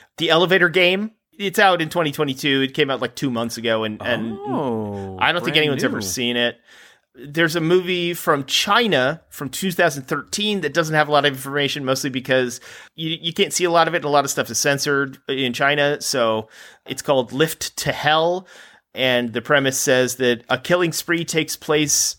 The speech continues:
Speaker 1: in a northern China hospital. An old elevator goes to the eighteenth floor underground.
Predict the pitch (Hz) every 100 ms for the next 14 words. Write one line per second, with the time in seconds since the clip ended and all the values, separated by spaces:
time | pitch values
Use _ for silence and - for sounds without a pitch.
0 | - 147 131 139 147 147 135 151 143 131
1 | 135 139 135 - 139 135 131 - - -
2 | _ 143 135 147 147 143 143 143 135 131
3 | 135 127 131 123 127 123 147 160 - 143
4 | 131 - 135 131 123 117 131 120 127 117
5 | 120 113 104 98 -